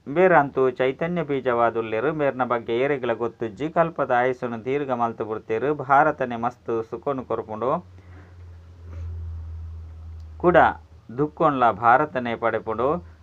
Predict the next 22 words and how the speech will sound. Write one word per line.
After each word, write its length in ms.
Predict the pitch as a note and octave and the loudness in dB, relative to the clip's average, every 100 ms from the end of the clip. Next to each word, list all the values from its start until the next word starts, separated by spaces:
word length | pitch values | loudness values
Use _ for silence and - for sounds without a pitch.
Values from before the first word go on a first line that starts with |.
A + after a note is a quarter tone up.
| - - | -20 -6
ಕಾಯಿಲೆ 480 | D3 D#3 F3 C#3+ B2 | 4 6 6 2 0
ಇಂಚಿನವುಲ 560 | C3 C#3 C#3 B2 A#2 A#2 | -2 -4 -2 2 2 2
ಸಹ 260 | A#2 A#2 | 0 -2
ಭಾರತೊಡೆ 640 | G#2 A#2+ C3 D#3 C3+ B2 B2 | -2 2 2 2 -2 0 0
ಅದ್-, 260 | G#2 F#2+ _ - | 0 -2 _ -4
ಅಧಿಕ್ 340 | A2 C3+ - D#2+ | -2 -2 -6 -4
ಮಸ್ತ್ 300 | A#2+ - D3+ | -4 -2 2
ಆದುಪ್ಪುಂಡು. 600 | C3 A2+ F#2+ A2+ B2+ E3 | 4 4 -2 -2 -2 0
ಮುಲ್ಪ 300 | E3 C3+ C3 A#2+ G2 - _ _ - | -2 0 4 4 4 -2 _ _ -8
ಉಮಿಳ್ದ 480 | B2+ D#3 D#3+ C#3 B2 | -4 0 0 2 2
ಸಮಾನ 480 | A#2 A#2 C3 D#3 D3 | 2 2 2 2 2
ಮನುಷ್ಯರು 500 | A#2+ B2 C3+ B2+ A#2+ | 0 -2 -2 -2 -2
ಸೈಪೆರು. 600 | A#2 A2+ A2+ A2+ C3 D3+ | -2 -2 0 0 0 0
ದಯಪಂಡ 440 | B2+ A#2 C#3+ E3+ C3 A#2 | -2 0 -2 2 4 6
ಆಯಸ್ಸು 440 | B2 C#3 B2+ B2+ | 4 4 -2 -2
ಎಲ್ಲಿ 260 | A#2 B2 C#3 | -2 -2 2
ಆದುಂಡು. 440 | B2 A#2 A2+ C3 | 2 2 -2 -2
ಮುಲ್ಪ 280 | E3+ D#3+ C#3+ | 0 0 0
ಸ್ವಚ್ಛ 320 | B2+ D3 - | 0 -2 -2
ಮಲ್ಪುನಕುಲು 640 | C#3+ B2 A#2 A#2+ A#2 A2+ A2 | -2 -2 -2 -2 -2 -2 -4
ಕೂಡ 180 | B2 A#2 | -2 -2
ವಿದೇಶಡು 680 | A2 A2+ C3+ D3+ C3 A2+ | -2 -2 -2 0 -2 0